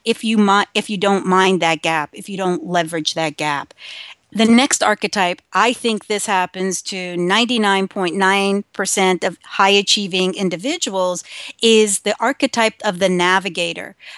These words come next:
The navigator is someone that is extremely smart.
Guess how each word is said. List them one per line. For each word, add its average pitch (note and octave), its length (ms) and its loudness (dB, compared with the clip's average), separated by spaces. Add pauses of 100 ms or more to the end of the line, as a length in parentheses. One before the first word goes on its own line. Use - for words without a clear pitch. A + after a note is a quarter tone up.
The G3 80 0
navigator C4+ 760 0
is G3+ 180 -4
someone G3+ 520 0
that F#3 100 0
is F#3+ 220 -4
extremely A3 1040 0
smart. E3+ 580 -2